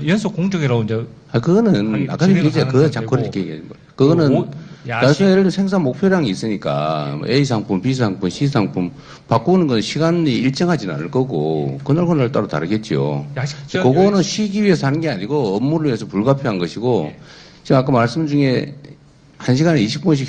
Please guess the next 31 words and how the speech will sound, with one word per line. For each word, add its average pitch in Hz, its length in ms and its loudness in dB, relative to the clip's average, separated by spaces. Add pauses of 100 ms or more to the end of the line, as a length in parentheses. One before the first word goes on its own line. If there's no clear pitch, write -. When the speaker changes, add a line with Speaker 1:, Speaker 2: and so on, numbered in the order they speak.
Speaker 2:
휴식 190 220 0
시간을 120 300 0
보장한다고 120 640 2
하길래 76 680 -2 (680)
Speaker 1:
아, 120 260 -12
Speaker 2:
그게 165 160 2
Speaker 1:
네 151 60 0
Speaker 2:
진짠가 180 420 4
Speaker 1:
시간인데 107 60 0
Speaker 2:
싶어 - 180 -2
물어보는 104 300 -2
Speaker 1:
야식, 78 100 -4
Speaker 2:
거예요. 78 160 -8
Speaker 1:
야식 131 400 -6
전에 165 460 -4
이십 117 400 -6
분, 143 280 2
야식 110 360 -4
후에 135 140 0
한 110 220 -6 (120)
세 - 200 -2
시, 139 160 -2
네 131 120 2
시쯤에 135 400 -2
이십 123 320 -4
분, 123 120 0
이렇게 139 320 0
이십 120 300 -2
분씩, 139 240 -2
이십 139 220 -4
분씩 123 460 -2